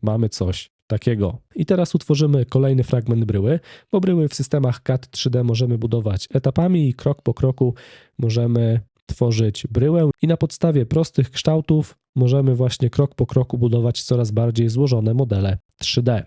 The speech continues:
I kolejny fragment bryły również utworzymy na podstawie szkicu, tylko tym razem szkic utworzymy na ściance bryły, bo poza tym, że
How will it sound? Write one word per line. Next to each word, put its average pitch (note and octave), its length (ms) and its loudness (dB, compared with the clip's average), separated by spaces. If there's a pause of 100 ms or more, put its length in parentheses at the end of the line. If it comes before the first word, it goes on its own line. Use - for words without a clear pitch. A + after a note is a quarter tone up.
(160)
I D#3+ 60 -2
kolejny F#3 360 2
fragment D3+ 400 0
bryły D3+ 320 2
również D3 360 0
utworzymy C3 500 0
na A#2+ 120 0
podstawie A#2+ 720 -2
szkicu, - 580 -2
tylko C#3+ 320 -2
tym F3 220 -2
razem C#3+ 380 0
szkic - 340 -4
utworzymy D3 580 0
na B2 260 0 (480)
ściance A#2 600 -2 (140)
bryły, A#2 480 2 (100)
bo A#2 100 2
poza F#3 300 0
tym, C3+ 360 -2
że C3+ 380 0